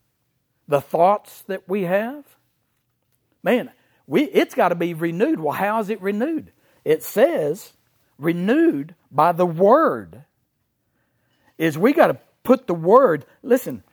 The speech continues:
if you're not in the habit of reading the Word or listening to the Word,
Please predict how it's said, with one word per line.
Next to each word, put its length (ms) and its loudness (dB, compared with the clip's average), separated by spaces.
if 200 -16
you're 100 -2
not 160 -2
in 40 -16
the 60 -4
habit 320 -2
of 120 -4
reading 300 -4
the 60 -6
Word 460 -2
or 200 -2
listening 480 -4
to 80 -12
the 100 -10
Word, 460 -10